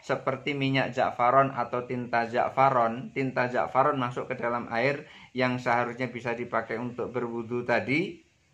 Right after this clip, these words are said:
Wat tamar, atau seperti korma, wat dakik, seperti tepung, wal milhul jabali. Milhul jabali itu garam gunung yang harganya sekarang melambung itu, garam gunung.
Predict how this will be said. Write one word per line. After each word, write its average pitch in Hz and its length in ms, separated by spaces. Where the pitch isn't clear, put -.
Wat 151 240
tamar, 160 640
atau 135 320
seperti 151 480
korma, 151 720
wat 135 320
dakik, 160 480
seperti 151 480
tepung, 147 640
wal 147 240
milhul 170 1040
jabali. 151 720
Milhul 160 400
jabali 139 400
itu 160 160
garam 131 320
gunung 143 400
yang 110 160
harganya 120 400
sekarang 123 400
melambung 120 420
itu, 120 300
garam 113 320
gunung. 117 560